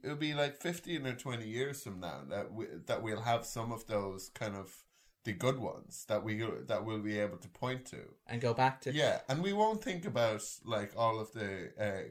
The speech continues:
Speaker 1: crappy ones that
Speaker 2: Yeah.
Speaker 1: didn't need to get made,
Speaker 2: No, nobody's
Speaker 1: because
Speaker 2: gonna
Speaker 1: they'll just disappear into irrelevance.
Speaker 2: That's it. Twenty years from now, nobody will be talking about The Meg, even if The Meg is a terrible film that's being released right now. And I just, I, like, I, I find that that sort of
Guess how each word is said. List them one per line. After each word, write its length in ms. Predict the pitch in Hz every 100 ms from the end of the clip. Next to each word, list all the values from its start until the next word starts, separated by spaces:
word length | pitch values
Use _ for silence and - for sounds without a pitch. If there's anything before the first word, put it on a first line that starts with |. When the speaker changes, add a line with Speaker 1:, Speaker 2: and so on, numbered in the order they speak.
| -
Speaker 1:
crappy 320 | 117 113 120
ones 300 | 98 95 85
that 100 | 107
Speaker 2:
Yeah. 100 | 151
Speaker 1:
didn't 160 | 104 107
need 180 | 127 127
to 80 |
get 220 | - 92 101
made, 100 | 175
Speaker 2:
No, 100 | 190
nobody's 420 | 202 214 131 -
Speaker 1:
because 180 | 196 160
Speaker 2:
gonna 60 |
Speaker 1:
they'll 200 | 147 135 - - -
just 360 | - - - -
disappear 540 | 139 131 107 135 127
into 260 | 120 113 117
irrelevance. 480 | 101 104 131 127 -
Speaker 2:
That's 200 | 180 185
it. 200 | 240 -
Twenty 240 | - 175 170
years 180 | 160
from 100 | 156
now, 160 | 143 139
nobody 300 | 131 127 127
will 80 | 120
be 120 | 123
talking 200 | 131 113
about 160 | 110 107
The 80 |
Meg, 380 | 117 123 110 - -
even 220 | 117 113
if 120 | 113 -
The 100 | 123
Meg 260 | 160 131
is 100 | 123
a 60 | 123
terrible 420 | - 123 120 123
film 240 | 117 127 123
that's 140 | 117
being 180 | 131 120
released 300 | 120 143 -
right 160 | 117
now. 140 | 104 113 - - -
And 100 | 190
I 40 |
just, 220 | 240 247 -
I, 60 |
like, 160 | 214 214
I, 140 | 196 185
I 120 | 208
find 280 | 208 208 208
that 220 | 190 -
that 180 | 175 175
sort 140 | 170
of 180 | 160